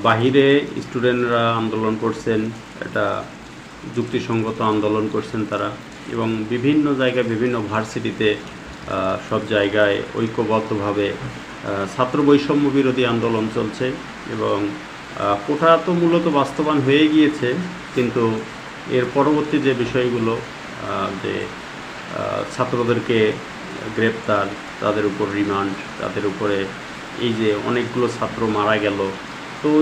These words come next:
এই বিষয়গুলোর উপর ভিত্তি করে কিন্তু ছাত্ররা আবারও প্রতিদিন তাদের বিভিন্ন কর্মসূচি দিচ্ছেন। আহ, নয় দফ-, নয় দফা কিন্তু তাদের চলমান রয়েছে, যে, যে সকল স্টুডেন্টদেরকে গ্রেপ্তার করা হয়েছে তাদেরকে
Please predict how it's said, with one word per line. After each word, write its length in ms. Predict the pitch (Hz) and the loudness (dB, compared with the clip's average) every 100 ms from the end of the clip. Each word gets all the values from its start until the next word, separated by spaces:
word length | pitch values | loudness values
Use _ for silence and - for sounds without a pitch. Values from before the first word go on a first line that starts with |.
| 151 | 6
এই 180 | 175 180 | 6 6
বিষয়গুলোর 600 | 175 151 196 190 202 202 | 6 4 6 6 6 4
উপর 180 | 185 190 | 6 6
ভিত্তি 360 | 156 160 - 165 | 6 2 2 4
করে 220 | 170 170 | 4 4
কিন্তু 240 | 170 170 - | 2 0 -4
ছাত্ররা 400 | 151 156 147 147 | -4 0 2 2
আবারও 420 | 135 131 139 147 143 | 2 4 4 4 2
প্রতিদিন 380 | - 135 135 131 127 | 0 0 2 2 4
তাদের 240 | 131 127 | 2 2
বিভিন্ন 380 | 123 123 135 127 127 | 4 4 4 2 2
কর্মসূচি 540 | 120 120 110 117 135 123 | 0 0 -2 -2 -2 -2
দিচ্ছেন। 340 | 110 - 117 | -4 -2 0
আহ, 760 | 113 - - - - - 95 101 110 | 0 -4 -10 -12 -12 -4 -2 0 2
নয় 160 | 120 | 4
দফ-, 420 | 120 127 127 147 131 | 6 4 4 0 4
নয় 160 | 127 117 | 4 6
দফা 260 | 123 147 | 4 4
কিন্তু 260 | 143 139 131 | 2 4 4
তাদের 240 | 127 117 113 135 | 4 2 2 0
চলমান 340 | 117 113 110 | 0 0 2
রয়েছে, 380 | 107 110 - 143 156 - - 104 104 | 2 2 0 -6 -8 -10 -10 -4 -2
যে, 180 | 107 107 98 | 4 4 4
যে 100 | 107 - | 0 -2
সকল 220 | 110 110 | -4 -2
স্টুডেন্টদেরকে 800 | 104 - 110 107 110 110 104 101 | -2 -2 -2 0 0 0 0 0
গ্রেপ্তার 340 | 104 - 104 101 | 0 -2 -4 -2
করা 140 | 104 | -2
হয়েছে 220 | 101 95 98 | -2 -4 -4
তাদেরকে 360 | 101 95 98 | -2 -2 -4